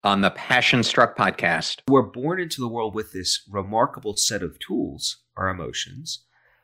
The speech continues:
Speaker 2: but we don't get a user's manual that teaches us how to use those tools. So we're just stumbling along, and our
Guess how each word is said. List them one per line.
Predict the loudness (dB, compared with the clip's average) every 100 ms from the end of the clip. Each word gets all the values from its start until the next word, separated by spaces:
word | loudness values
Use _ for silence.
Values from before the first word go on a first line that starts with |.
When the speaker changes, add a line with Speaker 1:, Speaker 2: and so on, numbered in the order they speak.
| _
Speaker 2:
but | 6 6
we | 6 2
don't | -2 -6 -6 -8 _
get | -8 -6 -6 -8
a |
user's | -8 -6 -4 -2 -2 -2 -4
manual | -6 -8 -12 -10 -2
that | 0 0 -4
teaches | -4 -2 0 0 -2
us | -4 -4 -6
how | -6
to | -4
use | -4 0 0 0 0 0
those | -2 -2 -4
tools. | -6 -16 -16 -10 -10 -10 _ -20 -20 -20 -8
So | 2 8 8
we're | 8 2 0
just | -2 2 4 4 2
stumbling | 0 4 4 2 -6 -6
along, | -6 -4 0 0 0
and | -4 -4 -10 _ _ _ -20 _ 0
our | 4 6 4 2